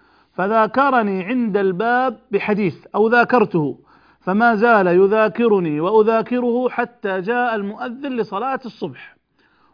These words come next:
ولهذا لم يصرفهم مشقة العلم، ولم تصرفهم مشقة النوم، ولم تصرفهم مشقة البرد، فتعاملهم مع العلم أو تعامل مثل ابن المبارك مع العلم ليس مصلحة، وليس وجاهة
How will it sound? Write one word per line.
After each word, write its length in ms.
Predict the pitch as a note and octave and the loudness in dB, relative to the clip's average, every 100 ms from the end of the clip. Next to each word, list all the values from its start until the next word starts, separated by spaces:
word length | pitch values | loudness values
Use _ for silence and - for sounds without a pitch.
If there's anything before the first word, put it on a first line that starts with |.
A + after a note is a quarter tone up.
| - | -10
ولهذا 540 | D#3 E3+ G#3+ G#3 F#3 | -6 -2 0 0 -2
لم 180 | F#3+ B3 | -4 -6
يصرفهم 680 | A#3 F3+ G#3+ - F3 F3 F3+ _ _ _ _ _ - | -8 -6 -6 -6 -8 -10 -12 _ _ _ _ _ -16
مشقة 560 | D3+ E3 E3+ F#3+ - D3 | -14 -10 -10 -10 -10 -10
العلم، 260 | C#3+ B2 A#2 _ _ _ _ | -8 -10 -12 _ _ _ _
ولم 260 | E3 G3+ F#3+ | -6 -6 -6
تصرفهم 640 | F#3 E3 F#3+ - F#3 F#3+ | -8 -8 -10 -8 -10 -8
مشقة 400 | D3 F3 F3 F3+ F3+ | -8 -10 -8 -8 -6
النوم، 320 | F3+ E3+ A#2+ - - | -6 -6 -10 -16 -10
ولم 260 | F3 G3 E3+ | -6 -6 -6
تصرفهم 600 | E3 F3 F#3 E3 F#3+ E3+ | -10 -8 -10 -8 -10 -8
مشقة 400 | C3+ E3 - F3+ | -8 -10 -8 -8
البرد، 360 | F3 E3+ D#3 A2+ _ _ _ _ _ _ _ | -6 -6 -8 -10 _ _ _ _ _ _ _
فتعاملهم 760 | F3 G#3+ F#3+ A3+ C4+ A#3 A3 | -6 0 2 2 2 0 0
مع 180 | G#3 F#3 | 0 0
العلم 480 | G3 F#3 G#3+ D#3+ C3+ _ _ _ _ _ - | -2 0 0 -2 -6 _ _ _ _ _ -10
أو 80 | C#3 | -10
تعامل 420 | C3+ D3 F#3 D#3+ | -4 -2 0 -2
مثل 220 | D#3+ D#3+ | -6 -6
ابن 140 | D3 D3 | -6 -6
المبارك 520 | D3 D3 D#3+ C#3+ C#3+ | -4 0 0 0 -6
مع 140 | C#3+ | -8
العلم 320 | C3+ D3 F3 F#3 | -6 -8 -8 -6
ليس 240 | A3+ - | -6 -6
مصلحة، 640 | F3+ F3+ D3+ B2 C#3 C3 _ _ _ _ _ _ C#3 | -8 -6 -8 -8 -8 -10 _ _ _ _ _ _ -8
وليس 380 | D#3 G3+ F#3 | -4 -2 -2
وجاهة 760 | G3 F#3 E3 F#3+ F3 D3+ D3+ | 0 0 2 4 2 2 -4